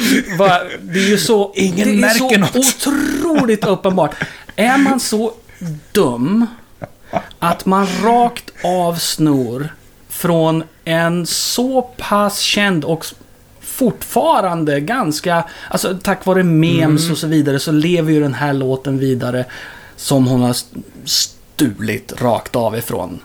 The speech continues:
Speaker 1: Nämligen Eiffel sextiofem med Blue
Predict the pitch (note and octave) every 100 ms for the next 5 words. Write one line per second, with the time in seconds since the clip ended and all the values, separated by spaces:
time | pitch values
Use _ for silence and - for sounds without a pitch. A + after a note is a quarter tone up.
0 | - D#3 C3+ C3 C3 C3 - B2 A#2 -
1 | C3 A2+ - C3 - C3+ - - A2 A2+
2 | A2+ A2+ A2 G#2+ - - G#2+ A#2 G#2+